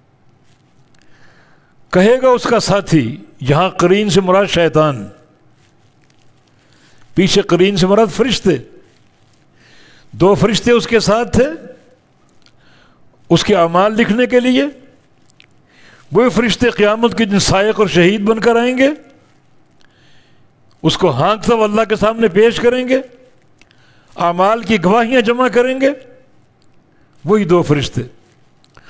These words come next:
اور اب دوسرا قرین جو ہے، یہ شیطان،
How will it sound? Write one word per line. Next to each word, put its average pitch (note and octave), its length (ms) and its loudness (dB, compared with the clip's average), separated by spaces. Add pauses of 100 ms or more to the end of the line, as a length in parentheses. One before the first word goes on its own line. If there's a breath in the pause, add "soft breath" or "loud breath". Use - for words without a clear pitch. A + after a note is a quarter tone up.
(100)
اور D3 200 2
اب D3+ 220 -4
دوسرا G#3 320 2
قرین G#3+ 400 0
جو F3+ 200 2
ہے، F#3 140 2 (580 loud breath)
یہ E3+ 100 2
شیطان، D3+ 640 0